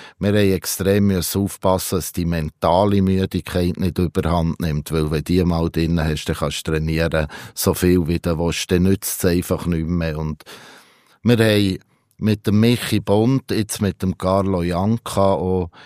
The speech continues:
zwei extreme Profis, wo, wo für uns Soft-Eis machen, wo für uns den Sommer machen. Und wir sind dort in, in recht engem Austausch. Und, und sie sind jetzt zum Beispiel auch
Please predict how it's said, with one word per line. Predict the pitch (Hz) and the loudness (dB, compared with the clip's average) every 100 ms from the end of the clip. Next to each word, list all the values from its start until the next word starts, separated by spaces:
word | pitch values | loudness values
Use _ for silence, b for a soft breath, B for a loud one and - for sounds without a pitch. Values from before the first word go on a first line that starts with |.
| B B _ | B B _
zwei | - 92 107 107 | -6 0 2 2
extreme | 98 90 - 101 95 101 95 85 | -2 -4 -4 0 2 2 2 0
Profis, | - 92 95 - 85 76 - | -2 0 0 -2 -2 -2 -2
wo, | 82 80 76 78 - | 0 2 2 -2 -4
wo | - 69 - 78 82 | -8 -8 -8 -4 -2
für | 80 85 | 0 -2
uns | 82 87 - | 0 0 0
Soft-Eis | 92 92 - 90 90 90 | 2 0 0 0 2 2
machen, | 92 82 80 87 80 | 2 2 0 -2 -2
wo | 80 | -2
für | 85 | -2
uns | 76 85 - | -2 -2 -2
den | - - | -4 -4
Sommer | - 85 92 90 | 0 2 2 2
machen. | 87 85 82 - - 87 82 B B B B B | 2 2 0 -2 -2 0 -2 B B B B B
Und | - 90 87 87 73 | -2 2 4 2 0
wir | - 95 92 | 0 2 2
sind | - 87 | 0 0
dort | 85 87 90 - | 2 2 0 0
in, | 80 71 | 0 0
in | - 82 | 0 0
recht | 87 87 - - | 2 0 -2 -2
engem | 85 87 82 82 | 0 2 2 2
Austausch. | 90 - - 87 80 76 - | 0 -2 -2 0 0 -2 -2
Und, | 73 78 78 76 | 0 0 2 0
und | - 82 80 | -2 0 0
sie | - 92 | 2 2
sind | 82 90 | 2 0
jetzt | 80 - | 0 -2
zum | 85 82 | -2 0
Beispiel | 87 - - 82 | 0 -2 -2 0
auch | 85 | 0